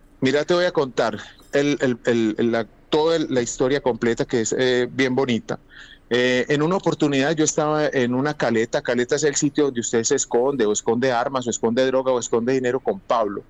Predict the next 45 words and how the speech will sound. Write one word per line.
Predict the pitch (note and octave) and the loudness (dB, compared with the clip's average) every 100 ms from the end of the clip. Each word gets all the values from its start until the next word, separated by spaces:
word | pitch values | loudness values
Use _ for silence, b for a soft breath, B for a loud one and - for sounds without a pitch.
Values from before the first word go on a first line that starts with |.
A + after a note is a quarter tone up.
| - b b _ | -20 b b _
acá | G2 - A2+ | -4 -2 -2
en | |
la | A#2+ | 0
ciudad | - G#2+ | 0 0
de | G#2+ | 0
Medellín. | A2 G2 F#2 A2 C3+ | 0 -2 0 0 0
Y | |
en | D#3 F3+ | 0 0
ese, | F#3 G3+ F#3+ F3 C#3+ B2 A#2 | 0 2 2 2 2 0 0
después | E3 D#3 D3 | -2 0 0
de | D#3 | 2
haber | D#3+ D#3+ D#3 | 2 2 0
comido, | - D#3+ D#3 C3+ C3+ | -2 -2 0 0 -2
en | B2+ A2+ | -6 -2
vez | B2+ C3+ | -2 0
de | |
habernos | D3+ D3 D3+ D3 | 0 0 -2 -2
levantado | C#3+ B2 A2 C3+ D3 | 0 -2 -2 0 0
de | C#3+ | 0
la | B2 | -2
mesa, | C3 C3+ C#3 | -2 -4 -2
que | C3+ | -2
era | C#3 | -2
lo | C3+ | -2
que | B2 | -2
normalmente | A#2 A2+ A#2 C#3 C3 D3+ | -2 -2 -4 -4 -2 -2
hacíamos, | C#3 C#3+ C3+ C3+ B2 - b b b b b b | 0 -2 -4 -6 -8 -14 b b b b b b
y | C3+ | -2
nos | C3 B2 C#3 | 0 0 2
íbamos | C#3 D3+ C#3 | 0 0 0
a | C3+ | 0
ver, | B2 A#2+ B2+ | 2 0 0
eh, | C#3+ C#3 C3+ C3 - - - - | 0 2 0 -2 -6 -20 -16 -4
las | A#2+ A2+ | -2 0
noticias | A#2 G#2+ F3+ F3+ D#3 A#2+ | -2 -2 0 0 0 0
del | A2+ | 0
día | A#2+ C#3 | 2 0
para | C3+ A#2+ | 0 -2
saber | A#2 A2 G#2+ | 0 0 0
qué | C3 | 0
había | C3+ C3 | 0 0
pasado | A#2 - A#2 B2+ B2+ - - | -2 -2 0 0 -2 -4 -4
dentro | A2 G#2+ A2+ | -4 -2 -2
del | A#2+ | 0
país, | - C3 C#3+ - | 0 -2 -2 -6